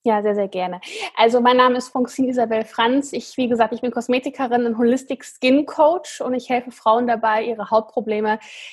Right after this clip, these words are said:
ja ganzheitlich in den Griff zu bekommen, also wirklich von innen nach außen, ähm, eben mit der Ernährung, mit der Darmgesundheit et cetera. Und, ähm, ich habe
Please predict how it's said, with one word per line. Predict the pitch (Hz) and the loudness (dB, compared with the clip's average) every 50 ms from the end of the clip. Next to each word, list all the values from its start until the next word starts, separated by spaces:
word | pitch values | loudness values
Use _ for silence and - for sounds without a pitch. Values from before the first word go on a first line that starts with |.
| - | 0
ja | 247 240 | 0 2
ganzheitlich | 233 240 262 285 285 254 226 202 - - 220 214 - | 4 4 2 2 2 2 2 2 2 0 -2 -2 -2
in | 202 208 | -2 -4
den | 208 208 | -4 -4
Griff | 208 208 202 - | -4 -4 -6 -4
zu | - 254 | -4 -4
bekommen, | 214 220 - - 247 240 226 | -4 -4 -2 0 0 0 0
also | 226 220 220 | 0 0 2
wirklich | 220 220 233 220 - | 0 0 0 -2 -6
von | - 240 220 | -6 -6 0
innen | - 226 233 233 226 220 | 2 4 4 4 2 0
nach | 208 196 - - | -2 -4 0 2
außen, | - 214 220 320 - - 359 403 523 - - - - - - - - | 4 4 4 4 2 0 0 0 0 0 -4 -18 -18 -16 -16 -4 2
ähm, | - 247 247 254 - | 4 4 4 4 4
eben | 254 240 254 | 2 2 2
mit | 247 240 254 | 2 2 2
der | 233 220 | 2 4
Ernährung, | 220 220 214 214 220 220 214 220 214 214 220 220 220 226 | 4 4 2 2 2 2 0 -2 -2 0 -2 -2 -2 -2
mit | 233 226 | -2 0
der | 233 220 | 0 0
Darmgesundheit | 202 190 190 214 220 208 208 202 202 208 208 - - 208 196 196 202 202 214 | 2 2 2 2 0 -2 -4 -4 -6 -6 -8 -8 -6 -6 -4 -2 -2 -4 -4
et | 208 202 | -6 -8
cetera. | - 233 - 285 269 - 254 247 247 254 262 - | -10 -10 -10 -10 -6 -2 -2 0 0 0 0 0
Und, | - 226 226 226 233 240 240 240 - - - 208 | 0 0 0 0 0 -2 -2 -4 -4 -2 0 0
ähm, | 214 214 226 220 - - | 0 -2 -4 -8 -8 -6
ich | 277 277 285 - | -8 -6 -4 0
habe | 311 285 277 262 269 269 277 277 | 2 2 2 2 0 0 -2 -2